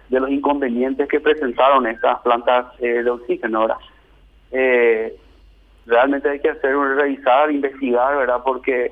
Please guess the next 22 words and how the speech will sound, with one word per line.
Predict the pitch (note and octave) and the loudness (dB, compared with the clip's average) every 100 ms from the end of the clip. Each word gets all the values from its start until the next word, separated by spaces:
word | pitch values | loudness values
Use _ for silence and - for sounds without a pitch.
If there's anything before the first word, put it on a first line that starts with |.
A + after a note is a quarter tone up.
| - _ _ _ - | -8 _ _ _ -2
hoy | C3 C#3+ D3 D3 | 2 2 2 0
en | D3 C#3 | -2 -4
día | B2+ D3 D3+ C3 | -2 0 0 -2
es | C3 | -4
una | C#3 C#3 - | -6 -6 -8
situación | D3+ C#3 B2 B2+ B2+ | -6 -4 -4 -4 -2
demasiado | C#3 C3 C3 C3 C3+ | -2 -2 0 0 0
sensible, | C3+ A2+ B2 C3 C#3+ D#3+ - _ _ - | -4 -6 -6 -4 -4 -4 -6 _ _ -16
es | A#2+ | -6
una | B2+ C3 | -4 -2
situación, | C#3+ D3 B2+ - B2+ C3 B2 A2 - A#2+ | -2 -2 -2 0 0 0 -2 -8 -12 -14
este, | - C3 B2 - _ _ _ _ - | -2 0 0 -2 _ _ _ _ -4
que | |
a | C3 | -2
nosotros | C3 C3 B2+ C#3 | -2 -2 0 0
nos, | C#3 C#3+ C3+ | 0 -2 -4
nos | B2 C3+ C#3+ | -2 0 0
llevó, | C3+ A#2+ C3 C3+ A#2 - - _ - | 0 2 2 2 0 -4 -20 _ -16
este, | B2 - C3 B2 | -16 -6 -2 0
un | A#2 C3+ | -2 -4
susto | - D3+ D#3 D3+ C#3+ C#3+ | -4 -6 -4 -4 -4 -2
tremendo. | C3+ A#2 C3 C#3+ D3+ D3+ D#3 | -4 -2 -2 -2 0 0 -2